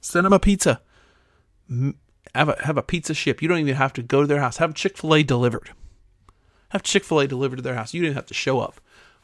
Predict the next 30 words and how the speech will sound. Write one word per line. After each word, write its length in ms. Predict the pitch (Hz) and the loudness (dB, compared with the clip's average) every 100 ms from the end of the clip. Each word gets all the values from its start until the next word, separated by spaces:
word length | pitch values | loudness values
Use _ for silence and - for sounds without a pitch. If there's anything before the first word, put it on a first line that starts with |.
| - | 0
Have 140 | 139 | 0
them 80 | 123 | 2
put 100 | 147 | -2
a 60 | 117 | 0
little 200 | 131 123 | -2 2
note 220 | 131 139 | 2 2
on 120 | 131 | 2
the, 160 | 123 - | -4 -8
on 120 | 127 | -6
the 60 | 117 | -2
side 180 | 135 127 | -2 -2
and 100 | 113 | -4
say, 80 | |
"Hey, 140 | 123 127 | -2 -2
man, 200 | 120 110 | -2 -6
just 140 | - | -8
want 180 | 120 120 | -8 -6
you 60 | 123 | -4
to 40 | |
know 120 | 117 | -4
I'm, 180 | 113 107 | -6 -8
I 140 | - 123 | -12 -4
pray 240 | - 123 | 0 0
a 40 | 107 | -2
blessing 380 | 120 117 120 | -6 -6 -4
over 140 | 110 110 | -6 -4
your 120 | 110 | -6
house. 380 | 123 - - - _ _ _ | -6 -8 -12 -12 _ _ _
Love, 440 | 117 113 117 - - _ _ _ _ _ | -8 -6 -8 -10 -20 _ _ _ _ _
Caleb." 440 | - - - - | -8 -8 -6 -6